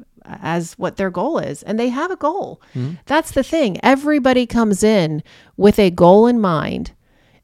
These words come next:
Speaker 1: but oftentimes they leave other practices, they leave other offices not having accomplished that at all. And I d-,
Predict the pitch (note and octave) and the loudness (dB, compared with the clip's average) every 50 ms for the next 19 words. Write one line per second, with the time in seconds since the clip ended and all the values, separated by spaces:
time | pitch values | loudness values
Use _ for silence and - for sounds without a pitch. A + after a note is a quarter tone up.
0 | _ _ G3 G3+ G3 F#3+ F#3 G3+ A#3 B3+ - C4+ C#4 C4+ B3 A#3+ G#3+ G#3 G3+ G3 | _ _ 4 4 6 8 8 6 6 6 4 4 2 4 4 4 4 4 4 4
1 | F#3+ - F#3+ F#3 E3+ E3 F3 G3+ A3 A3+ G#3+ G#3 G#3 G#3 G3+ G3 - F3+ D#3+ F3 | 2 2 2 2 4 4 4 4 4 4 6 6 6 6 4 2 2 2 2 2
2 | E3+ - - D#3+ - - D#3 D3 D3 C#3+ - E3 E3 D#3 E3 F3 G#3 A3+ A3 A3 | 0 -2 -4 -4 -2 -2 -2 0 -2 0 0 0 0 2 0 2 2 2 2 2
3 | G#3 G3+ F3 - - E3+ F3+ F#3 - E3+ - - E3+ D3 D3+ C#3+ C#3+ - - C4 | 2 2 0 2 2 0 0 0 0 -4 -2 0 0 0 0 0 -2 -6 -8 -8
4 | G#3 F#3+ F3+ F#3+ G3 A#3 B3 G#3+ A#3 A3+ G#3 G#3 F#3+ F3 E3+ - - F3+ F3+ F3+ | -6 -4 -2 0 0 0 0 0 -2 -2 -2 -2 -2 -4 -4 -2 -2 -2 -2 0
5 | - E3 E3 - - - D#3+ D#3 D3+ C#3+ C#3 C#3 C#3+ D3+ E3 A3+ C4 - _ _ | -2 -2 -4 -4 -2 -4 -2 -2 -2 0 0 0 2 2 2 0 0 -4 _ _
6 | _ _ _ _ _ _ _ _ _ _ _ _ _ G3 A3+ C#4 D4+ B3+ G3 E3+ | _ _ _ _ _ _ _ _ _ _ _ _ _ 0 2 2 4 2 2 0
7 | E3 E3 F#3+ A#3 - _ _ - E3+ F#3+ A#3 C4 A#3+ G#3 G3+ | -2 -4 -8 -12 -18 _ _ -8 -4 -2 0 0 0 -2 -4